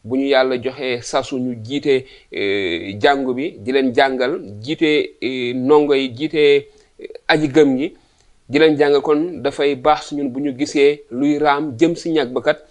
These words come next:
ñu mën leen a wax moytu leen, lee di ñëw bu mu agsi,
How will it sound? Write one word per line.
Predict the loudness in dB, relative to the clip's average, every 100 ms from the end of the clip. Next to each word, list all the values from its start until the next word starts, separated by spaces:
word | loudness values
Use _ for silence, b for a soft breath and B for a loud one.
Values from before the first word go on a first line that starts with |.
| b b -4
ñu | 0
mën | 4 4
leen | 4
a |
wax | 2 0
moytu | 2 4 4
leen, | 0 -2 -4 _ _ _
lee | -2 6 6
di | 6
ñëw | 2 2 0 -6 _ _
bu | -8
mu | -2
agsi, | -2 -2 -6 -12